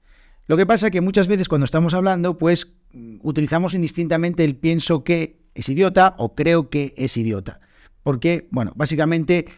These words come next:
a nivel práctico, tampoco nos estamos parando los nativos en,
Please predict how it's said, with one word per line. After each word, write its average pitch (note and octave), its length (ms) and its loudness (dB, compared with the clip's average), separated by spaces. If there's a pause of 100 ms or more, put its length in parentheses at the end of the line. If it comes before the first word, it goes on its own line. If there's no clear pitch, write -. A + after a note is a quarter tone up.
(140)
a C#3 140 -2
nivel D3+ 380 2
práctico, F3+ 680 -2 (560)
tampoco D3+ 400 0
nos D#3 160 0
estamos E3+ 280 0
parando E3 360 2
los D#3+ 120 0
nativos C#3+ 420 0
en, D#3+ 120 -2